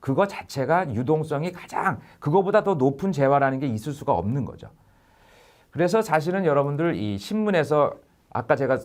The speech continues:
이 예를 드는 것처럼 H건설의 유동성 위기다라는 표현은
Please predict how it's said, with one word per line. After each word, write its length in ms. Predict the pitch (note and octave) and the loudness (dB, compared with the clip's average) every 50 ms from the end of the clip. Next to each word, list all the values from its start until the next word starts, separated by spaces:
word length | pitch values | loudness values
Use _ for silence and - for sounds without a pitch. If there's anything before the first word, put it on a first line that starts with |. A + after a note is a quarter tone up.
| - - _ _ | -6 -16 _ _
이 300 | G2+ G#2 G2 F#2+ G2+ A2+ | -10 -8 -6 -4 -2 0
예를 200 | C3 C3+ D3 C3+ | 0 2 0 0
드는 200 | A#2+ A#2+ A#2+ A2 | 0 -2 -2 -2
것처럼 420 | A2 G#2 A2 A#2 A2+ C3+ D3 - - | -2 -2 -2 -2 -2 -2 -4 -4 -4
H건설의 1300 | G2+ A2 B2 C#3+ D3 C#3+ - - F3+ E3 C#3+ C#3+ C3 B2+ B2 A#2 B2 A2+ G#2+ G2+ B2 D3 F3 F#3+ F#3+ - - _ _ _ _ _ _ _ _ _ - | -2 0 0 0 -2 -6 -6 -6 -4 -2 0 0 0 -2 -4 -4 -2 -2 0 0 0 0 0 -2 -6 -10 -16 _ _ _ _ _ _ _ _ _ -4
유동성 680 | G2+ A#2+ - D3 D3 C#3+ B2 - C#3+ C3+ C#3 A2 F#2 | -4 -2 0 0 -2 -2 -4 -4 -4 -4 -2 -2 -2
위기다라는 1000 | G2 G2+ G2+ G2+ G2 G2+ F#2 D#2+ D2 - _ _ - G2 A2 A#2+ B2+ A#2+ A2 | -2 -4 -4 -4 -4 -4 -4 -4 -6 -10 _ _ -2 0 0 0 -2 -4 -6
표현은 440 | - A2+ G#2 G2+ G2+ C3+ E3+ F#3 F3 | -6 -6 -4 -4 -4 -4 -6 -8 -10